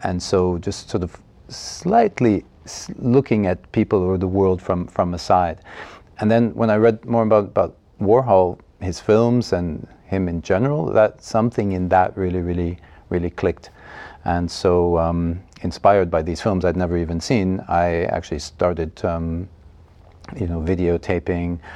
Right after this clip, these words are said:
friends, uh, very similarly, friends and family members. I would, um, make them very uncomfortable by asking them to, uh, <laughs> to sit in a room alone with a, with a video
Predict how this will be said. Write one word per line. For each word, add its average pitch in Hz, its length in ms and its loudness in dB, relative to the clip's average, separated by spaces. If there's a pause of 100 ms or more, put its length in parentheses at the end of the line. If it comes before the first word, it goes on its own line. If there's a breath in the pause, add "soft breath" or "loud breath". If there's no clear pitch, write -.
(100)
friends, 90 720 -2
uh, 87 400 -2
very 90 220 -2
similarly, 92 800 0
friends 92 320 -4
and 92 120 -6
family 95 320 0
members. 95 380 0
I 95 80 4
would, 98 260 -4
um, 95 340 -4
make 95 220 -6
them 101 100 -4
very 95 220 2
uncomfortable 98 520 -4
by 98 160 2
asking 95 300 -2
them 95 180 -4
to, 101 300 -4
uh, 104 120 -4 (420 loud breath)
<laughs> - 400 -6
to 107 100 0
sit 107 220 2
in 98 120 0
a 101 60 -4
room 101 220 0
alone 98 300 0
with 95 180 -4
a, 98 220 0 (240 loud breath)
with 98 100 -2
a 98 60 -2
video 101 460 2